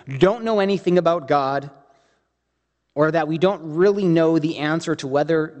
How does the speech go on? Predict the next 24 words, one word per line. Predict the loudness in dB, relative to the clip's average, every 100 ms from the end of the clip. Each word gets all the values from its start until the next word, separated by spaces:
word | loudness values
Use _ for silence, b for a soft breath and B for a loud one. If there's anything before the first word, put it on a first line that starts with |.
| -6
God | -2 -2 -2
is | -4 -10 -8
loving | -4 -4 -4 -8
or | -8 -8
that | -10
he | -12
cares | -14 -16 -12 -10 -10
about | -8 -8 -8
us, | -10 -10
or |
that | -6
we | -2
don't | 0
know | 0
the | 0 -2
end | -2
of |
this | -4 -6
story. | -6 -6 -6 -8 -16 b b b b b b _ _ _ _ _ -10
Look | -6 -6 -6
at | -6 -4
what | -4
his | -4 -10 -10
word | -12 -12 -10 -10 -14